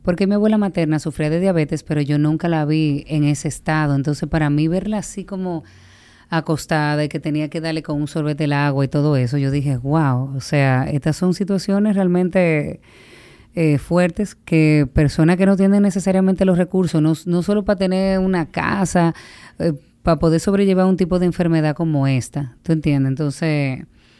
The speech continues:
nada, de verdad que eso me llena de satisfacción y últimamente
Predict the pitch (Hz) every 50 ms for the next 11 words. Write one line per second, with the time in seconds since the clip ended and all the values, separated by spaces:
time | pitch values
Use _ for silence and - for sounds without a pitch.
0 | _ _ _ - _ _ _ _ - 175 180 180 170 160 151 151 151 151 151 147
1 | 160 165 165 - 196 196 196 196 196 196 196 196 185 - - - _ _ _ _
2 | _ _ - _ - 180 170 - - 196 190 196 190 180 175 190 190 190 196 196
3 | - 202 170 190 180 - - 180 - - - 240 240 240 226 220 214 - - -
4 | - 208 208 208 208 208 202 196 - - - - _ _ _ _ _ _ - -
5 | - _ _ - _ - - 196 208 190 - 233 233 233 240 247 269 262 233 214
6 | 180 214 214 214 214